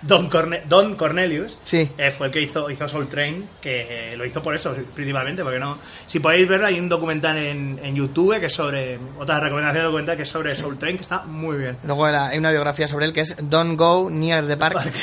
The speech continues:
Speaker 1: <laughs> Don't
Speaker 2: que es
Speaker 1: Go
Speaker 2: cuando
Speaker 1: Near.
Speaker 2: fue cerca del parque.
Speaker 1: Sí.
Speaker 2: Un día que fue.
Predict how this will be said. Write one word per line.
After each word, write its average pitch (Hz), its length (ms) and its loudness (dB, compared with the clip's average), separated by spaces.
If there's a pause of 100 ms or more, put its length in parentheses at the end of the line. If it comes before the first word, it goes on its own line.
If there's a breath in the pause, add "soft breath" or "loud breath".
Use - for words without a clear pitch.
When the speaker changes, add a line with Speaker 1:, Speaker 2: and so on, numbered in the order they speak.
(160)
Speaker 1:
<laughs> - 260 -2
Don't 196 280 0
Speaker 2:
que 170 120 6
es 175 40 2
Speaker 1:
Go - 60 -2
Speaker 2:
cuando 190 200 8
Speaker 1:
Near. 180 100 -4
Speaker 2:
fue 185 200 10
cerca 151 260 2
del 147 120 0
parque. 170 360 0
Speaker 1:
Sí. 165 160 -8
Speaker 2:
Un 160 120 -2
día 180 240 8
que 151 180 0
fue. 170 260 2